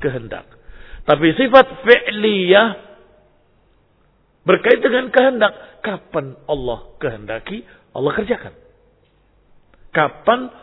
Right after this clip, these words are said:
Allah mau, Allah kerjakan. Seperti datang tadi. Kadang Allah menghendaki datang, datang ke langit dunia.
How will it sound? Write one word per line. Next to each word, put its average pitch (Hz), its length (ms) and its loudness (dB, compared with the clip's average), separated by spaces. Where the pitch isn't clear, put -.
Allah 165 400 0
mau, 160 480 -4
Allah 165 240 2
kerjakan. 185 420 -4
Seperti 131 560 -10
datang 135 400 -4
tadi. 120 320 -10
Kadang 143 480 -6
Allah 123 480 -4
menghendaki 113 480 -10
datang, 151 320 -8
datang 123 400 -8
ke - 160 -12
langit 110 320 -12
dunia. 120 320 -18